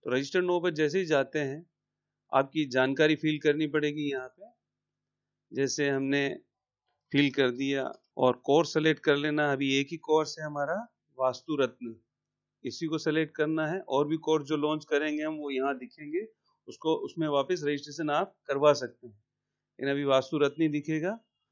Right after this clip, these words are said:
फादर्स नेम, जो नेम और फादर्स नेम वगैरह है, स्पेलिंग सही से फिल करनी है, यही सर्टिफिकेट पर आती है और ऑटोमेटिकली आती है। तो या हस्बैंड नेम जो भी है, तो अपन ने इनका जैसे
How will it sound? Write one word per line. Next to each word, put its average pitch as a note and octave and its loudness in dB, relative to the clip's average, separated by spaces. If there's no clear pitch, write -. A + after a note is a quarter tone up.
फादर्स C#3 6
नेम, F#3 0
जो D#3 2
नेम E3 4
और E3+ 6
फादर्स D#3 4
नेम D#3+ 2
वगैरह D#3 4
है, D#3 4
स्पेलिंग D#3 -6
सही D3 -6
से D#3 -8
फिल D#3+ -8
करनी D#3+ 2
है, E3+ 2
यही C#3 0
सर्टिफिकेट D#3 -6
पर D#3 0
आती D#3+ -4
है G3 -2
और D3 2
ऑटोमेटिकली D#3+ -2
आती A#2 -2
है। G2+ -20
तो D3+ 4
या D3 10
हस्बैंड C#3+ 2
नेम D3 2
जो C3+ 2
भी C#3 2
है, A2 0
तो - -4
अपन C3+ 6
ने D3 8
इनका C#3+ 0
जैसे C3 -2